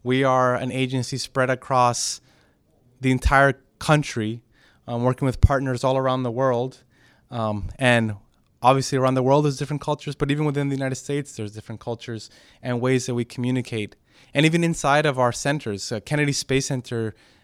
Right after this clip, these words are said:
is a gigantic center. Um,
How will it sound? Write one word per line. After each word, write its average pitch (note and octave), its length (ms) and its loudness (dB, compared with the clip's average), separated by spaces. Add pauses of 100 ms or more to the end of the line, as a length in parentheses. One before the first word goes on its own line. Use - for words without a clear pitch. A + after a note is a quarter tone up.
(440)
is A#2+ 300 -4
a B2+ 120 -2
gigantic B2 680 -2 (140)
center. B2+ 520 -6 (460)
Um, G#2 320 -6